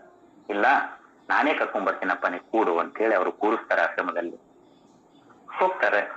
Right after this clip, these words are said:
ವಸಿಷ್ಠ ಋಷಿಗಳು. ಸೂರ್ಯದೇವನಿಗೆ ಬಿನ್ನಹ ಮಾಡ್ಕೋತಾರೆ. ಆಗ ಸೂರ್ಯದೇವ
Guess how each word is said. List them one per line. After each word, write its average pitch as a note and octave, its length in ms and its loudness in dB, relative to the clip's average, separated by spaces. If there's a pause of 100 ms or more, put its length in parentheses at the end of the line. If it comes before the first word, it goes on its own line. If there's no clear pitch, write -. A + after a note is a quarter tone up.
(320)
ವಸಿಷ್ಠ A2 280 0
ಋಷಿಗಳು. G2 680 -4 (540)
ಸೂರ್ಯದೇವನಿಗೆ C3 560 2
ಬಿನ್ನಹ A#2+ 420 2
ಮಾಡ್ಕೋತಾರೆ. G2+ 680 0 (280)
ಆಗ A2 160 4 (100)
ಸೂರ್ಯದೇವ A2+ 400 4